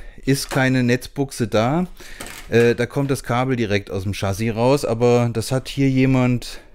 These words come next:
so umgebaut, dass er da halt einen Kaltgeräte... Ähm, Stecker, äh, dran anschließen kann. Und bei dem Gerät hier fehlt das Netzkabel komplett, aber da fehlt sowieso alles.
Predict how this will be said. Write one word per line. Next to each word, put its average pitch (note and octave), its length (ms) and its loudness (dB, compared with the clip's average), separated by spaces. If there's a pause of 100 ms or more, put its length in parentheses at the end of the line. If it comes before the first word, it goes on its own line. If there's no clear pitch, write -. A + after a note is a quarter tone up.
(140)
so A#2 360 2
umgebaut, A2+ 640 2
dass G#2+ 100 -4
er A2+ 100 2
da G#2+ 220 0
halt G#2+ 220 0
einen G#2+ 80 -4
Kaltgeräte... G#2 800 2 (800)
Ähm, F#2+ 800 2 (180)
Stecker, G2+ 540 0
äh, G2 180 0
dran F#2+ 260 -4
anschließen G#2 540 0
kann. A#2+ 280 0 (600)
Und G#2+ 160 -6
bei G#2+ 120 2
dem A2 220 2
Gerät A2+ 360 2
hier A2+ 400 4 (400)
fehlt A2 360 0
das G#2 180 -2
Netzkabel G2 1000 -2 (100)
komplett, G2+ 480 0
aber F#2+ 220 -4
da G2 100 -4
fehlt F#2 260 -6
sowieso E2 420 -6
alles. D#2 360 -10